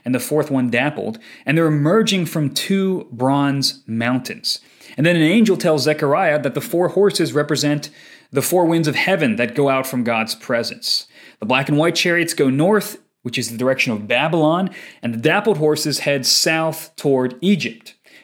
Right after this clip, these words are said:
Babylon and Egypt are two key locations in the Old Testament. Egypt is a place of Israel's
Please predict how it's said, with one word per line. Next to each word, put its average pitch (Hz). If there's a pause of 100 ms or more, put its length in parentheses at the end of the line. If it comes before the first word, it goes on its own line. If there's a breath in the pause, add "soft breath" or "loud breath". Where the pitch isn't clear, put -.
(140 loud breath)
Babylon 170
and 156
Egypt 156
are 135
two 185
key 190
locations 156
in 131
the 127
Old 127
Testament. -
Egypt 143
is 131
a 139
place 143 (300 loud breath)
of 123 (600 loud breath)
Israel's 143